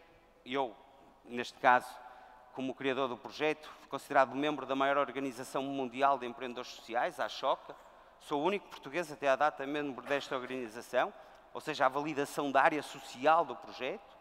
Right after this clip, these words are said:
O programa Zero Project das Nações Unidas validou isto na área das acessibilidades, ou seja, a validação funcional, e a própria empresa com uma certificação, que também é pioneira,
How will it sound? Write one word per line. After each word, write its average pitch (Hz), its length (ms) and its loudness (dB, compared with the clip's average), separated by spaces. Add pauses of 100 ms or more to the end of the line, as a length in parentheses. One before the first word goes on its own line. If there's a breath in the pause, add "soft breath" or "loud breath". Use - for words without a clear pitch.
(520 loud breath)
O - 80 -12
programa 208 340 2
Zero 190 220 2
Project 190 540 0
das 151 160 -6
Nações 156 320 -6
Unidas 147 380 -4
validou 156 500 0
isto 160 240 -8
na 160 100 4
área 160 160 6
das 135 240 -4
acessibilidades, 135 800 2
ou 151 80 -6
seja, 151 280 -4
a - 20 4
validação 151 560 -2
funcional, 151 1500 2
e 165 80 0
a 190 60 6
própria 202 320 4
empresa 165 400 2
com - 120 -8
uma 147 140 -2
certificação, 156 760 -4
que - 120 -20
também 139 300 2
é 135 40 2
pioneira, 135 580 0